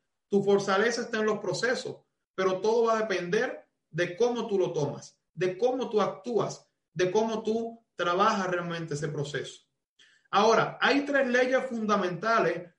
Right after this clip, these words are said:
para poder sobresalir dentro de cualquier proceso que tú puedas enfrentar. Y yo quiero darte una asignación en este preciso instante. Yo quiero que tomes una, un lápiz y un papel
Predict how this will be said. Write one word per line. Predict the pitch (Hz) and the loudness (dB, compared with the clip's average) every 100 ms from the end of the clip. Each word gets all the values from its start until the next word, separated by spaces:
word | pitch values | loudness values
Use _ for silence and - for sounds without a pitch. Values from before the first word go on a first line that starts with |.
| _ | _
para | 190 190 190 | 2 2 4
poder | 190 220 240 | 2 2 2
sobresalir | 233 214 196 190 180 226 233 | 2 2 2 2 2 2 2
dentro | 208 220 226 208 | 0 0 -2 0
de | 190 | 0
cualquier | 180 165 147 247 277 | 0 0 -2 0 0
proceso | 277 240 202 226 226 190 | 0 -4 0 0 0 -4
que | |
tú | 180 196 | -4 -2
puedas | 202 202 190 | 0 0 0
enfrentar. | 165 160 151 147 - - _ _ | -4 -4 -4 -6 -10 -14 _ _
Y | 190 196 | -2 2
yo | 233 | 2
quiero | 240 262 277 277 - - _ | 2 2 2 0 -4 -16 _
darte | 185 226 254 | 0 0 -2
una | 240 | -6
asignación | 208 202 180 156 208 214 214 | -4 -2 -4 -2 -2 -2 -2
en | 185 226 | -4 -2
este | 247 262 | -4 -4
preciso | - 202 214 208 | 0 -2 -2 -6
instante. | 190 - 214 185 - - _ _ _ _ | -6 -6 -6 -6 -10 -20 _ _ _ _
Yo | 180 190 | -2 2
quiero | 247 247 | 2 2
que | 208 | 2
tomes | - 226 254 233 | 2 0 -2 -2
una, | 214 208 233 | 0 2 2
un | 220 220 | 0 0
lápiz | 220 247 240 | 2 0 -2
y | 202 | -4
un | 220 208 | -2 0
papel | 190 180 208 220 | 0 2 2 0